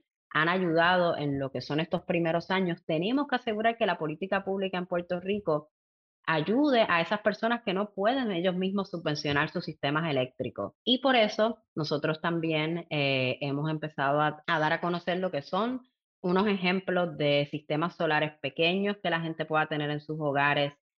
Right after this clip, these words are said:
Y muy importante, ¿verdad?, para la propuesta es que ahora mismo la mayoría de la energía en Puerto Rico se produce en el sur.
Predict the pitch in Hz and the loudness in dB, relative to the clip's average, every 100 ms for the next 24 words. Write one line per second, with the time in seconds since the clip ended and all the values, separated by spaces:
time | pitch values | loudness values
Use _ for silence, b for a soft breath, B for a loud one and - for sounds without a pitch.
0 | _ - 180 180 214 262 262 220 190 165 | _ 0 2 2 2 2 0 -2 -2 0
1 | 170 175 156 160 165 160 156 156 160 208 | -2 -2 -2 0 0 0 0 0 -4 -2
2 | 254 - - 170 - _ _ _ 165 214 | -4 -4 -8 -8 -8 _ _ _ 2 2
3 | - - 202 190 180 175 - _ _ 165 | -2 -2 4 6 6 2 0 _ _ 2
4 | 180 240 247 254 226 202 170 156 180 294 | 4 4 2 0 0 0 0 0 0 0
5 | 294 240 190 165 170 240 208 - 170 165 | -2 -2 -2 -2 -2 -4 -2 -2 -4 -2
6 | 160 254 254 214 160 151 160 185 175 147 | -2 -2 0 -2 0 2 2 2 0 0
7 | - 135 117 | -4 -6 -6